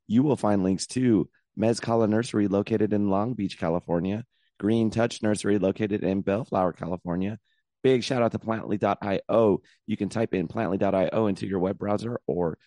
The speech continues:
download the free Plantly app on Android or I O S. If you are interested in becoming a vendor, I have provided a link for you to do so. Scroll down there, click the link, become a vendor for Plantly, sell your plants,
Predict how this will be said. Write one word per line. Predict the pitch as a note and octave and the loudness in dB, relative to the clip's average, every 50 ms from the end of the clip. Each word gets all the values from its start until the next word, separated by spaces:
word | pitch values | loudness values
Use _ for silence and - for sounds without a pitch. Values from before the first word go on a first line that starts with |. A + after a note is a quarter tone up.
| _ _ _ - | _ _ _ -4
download | G#2 G#2 G#2+ A2 G#2+ G#2 F#2 | -2 0 2 2 0 0 0
the | A2 | -2
free | - - - - D#3 E3+ E3+ D3+ | -4 -4 -4 0 0 0 0 0
Plantly | - G#2+ G#2+ F#2+ D#2+ D2 G2 F2+ - - | -2 -2 -2 -2 -2 -2 -4 -4 -6 -6
app | - G2 G#2 - _ _ | -6 -8 -8 -8 _ _
on | - F2+ F2 - - | -6 -6 -6 -6 -6
Android | - G2+ A2+ C3+ C#3 - G2+ G2 F2 | -6 -4 -4 -4 -2 0 0 0 0
or | F2+ F2 - - | 0 -2 -4 -4
I | - F2+ F2+ F2 | -4 -4 -2 -2
O | F2 F2 F2 F2+ | 0 0 0 0
S. | G#2 B2 E3 D#3 - - - _ - - _ _ _ _ _ _ _ _ - | 0 -2 -2 -6 -10 -12 -14 _ -20 -20 _ _ _ _ _ _ _ _ -6
If | G#2 G2 - | -6 -4 0
you | G2+ F#2+ F#2 | 0 2 2
are | E2+ | 2
interested | - - A#2+ D3 - C3+ - - A#2 | 0 -2 -2 -2 -2 -4 -2 -2 -2
in | A#2 A2+ | 0 0
becoming | G#2 G2+ - A2+ A2 G#2+ | 0 0 0 0 0 0
a | G#2 | 0
vendor, | F2+ A2 A#2 A#2 A2 F#2+ | 0 0 0 0 2 2
I | - - | 2 0
have | G2 G2+ G2+ F#2+ | 0 -2 -4 -2
provided | - G#2+ F2 G2+ A2+ A#2 A#2 G2+ | -4 -2 -2 0 0 0 0 0
a | G2+ | 0
link | F#2+ G2 A2+ B2 G#2+ - | 0 0 -2 -4 -6 -4
for | - F2 | -4 -2
you | G2 G2 G2 F#2+ | -2 -2 -2 -4
to | - - E2+ | -6 -8 -10
do | D2+ - G#2 A#2+ B2 | -6 -2 0 0 0
so. | - - - G#2 G#2+ G2+ G2 F#2+ F#2 F2+ E2 - _ _ _ _ _ _ _ _ | -2 -2 0 0 2 4 4 4 2 2 0 -4 _ _ _ _ _ _ _ _
Scroll | - - - - - A2 G#2+ G#2 | -16 -16 -14 -4 0 0 0 2
down | G#2 A2 A2 A2+ A2+ | 0 -2 -2 -2 -2
there, | G#2+ G2 F#2 E2 D2 - - | 0 0 -2 -2 -4 -8 -10
click | - - - | -12 -12 -8
the | - G#2 G2+ | -6 -4 -4
link, | G2+ A2 G#2+ F2+ - _ | -4 -4 -4 -6 -8 _
become | _ - - F#2 F#2+ G2 | _ -14 -10 -8 -6 -6
a | G2+ | -4
vendor | F#2 F#2+ G2+ G#2 G2+ F#2+ F#2 E2 | -4 -2 -2 -2 -2 -4 -4 -6
for | - - - | -8 -12 -16
Plantly, | - F2+ F2+ F#2+ - - D#2+ F#2+ E2 - - _ _ _ | -14 -12 -12 -12 -12 -12 -12 -12 -12 -14 -16 _ _ _
sell | _ - - F2+ F#2 | _ -14 -10 -8 -8
your | F#2+ G2 | -8 -8
plants, | - G2+ F#2+ G2 F#2 - - - - | -8 -8 -6 -6 -6 -6 -8 -12 -14